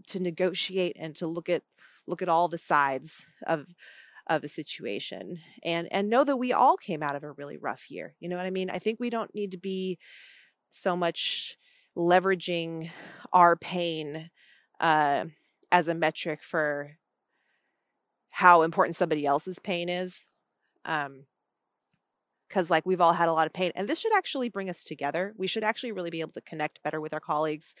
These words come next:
uh, just through how challenging the pandemic has been. <laughs> Even if, regardless of your opinion about the whole thing, it's been a very high stress year.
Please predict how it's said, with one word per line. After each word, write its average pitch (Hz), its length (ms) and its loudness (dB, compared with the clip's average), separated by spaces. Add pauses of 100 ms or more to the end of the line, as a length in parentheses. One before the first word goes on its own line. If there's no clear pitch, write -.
(600)
uh, 160 300 6 (280)
just - 300 2
through 170 280 -2
how 190 180 0
challenging 202 460 -2
the 196 80 -6
pandemic 208 460 -8
has 208 100 -14
been. 214 360 -8
<laughs> - 880 -6
Even 262 220 2
if, 240 100 -2 (280)
regardless 233 540 4
of 196 100 -6
your 196 140 -2
opinion 196 560 -6 (300)
about 190 200 6
the 196 80 -8
whole 196 180 -2
thing, 190 260 -2
it's 208 120 -8
been 202 140 2
a 190 40 -2
very 185 180 -2
high 180 560 0 (480)
stress - 520 0
year. 185 340 -2